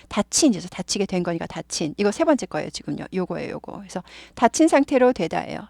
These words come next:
다치게 되다, 다쳤다가 되는 거죠. 다친 상태로 되었다니까 다쳤다, 다치게 되었다죠. 그래서 아무도 다치게 되었다가 아니라 아무게 다치게 되지 않았다. 노우로 두 번 해석해야 되죠. 노우는 무슨 뜻이라고요? 아무도 뭐뭐 하다가 아니라 아무도 뭐뭐 하지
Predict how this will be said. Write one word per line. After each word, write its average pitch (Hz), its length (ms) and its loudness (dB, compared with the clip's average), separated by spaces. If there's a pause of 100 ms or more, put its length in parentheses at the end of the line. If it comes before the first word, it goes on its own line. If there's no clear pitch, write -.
다치게 220 400 -2
되다, - 400 -6
다쳤다가 - 720 -4
되는 139 180 -10
거죠. - 220 -14 (320)
다친 240 320 0
상태로 233 560 6
되었다니까 196 640 0
다쳤다, - 680 -4
다치게 247 360 -4
되었다죠. 170 580 -6
그래서 - 220 -8 (360)
아무도 311 460 10
다치게 277 380 2
되었다가 269 400 6
아니라 220 300 4
아무게 226 300 4
다치게 226 340 -2
되지 254 340 0 (200)
않았다. 190 580 2
노우로 214 300 6
두 - 120 -2
번 247 160 6
해석해야 180 320 -6
되죠. 143 240 -8 (520)
노우는 262 320 10
무슨 196 180 0
뜻이라고요? 240 580 8
아무도 220 380 6
뭐뭐 208 180 4
하다가 370 380 6
아니라 214 240 2
아무도 196 320 2
뭐뭐 190 160 2
하지 185 180 0